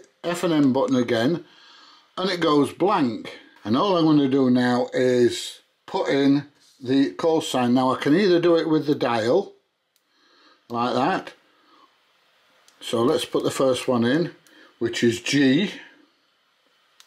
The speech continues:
And then I press the band button and it moves on to the next place. Uh, the next one is B, so I can do it with the buttons if I want.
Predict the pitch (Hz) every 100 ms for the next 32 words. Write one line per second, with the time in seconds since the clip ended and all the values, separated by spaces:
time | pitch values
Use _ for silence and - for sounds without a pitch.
0 | _ _ _ _ _ _ _ _ _ _
1 | - - - - 120 139 143 143 196 180
2 | 180 147 156 139 123 135 - 147 160 143
3 | 135 143 151 131 151 139 156 143 147 139
4 | - - - 107 104 95 - - - _
5 | _ - - - - - - 110 110 110
6 | 135 131 160 135 160 151 143 - - 127
7 | 123 165 - - 143 139 143 165 160 151
8 | 147 147 135 135 147 151 - 139 127 151
9 | 185 -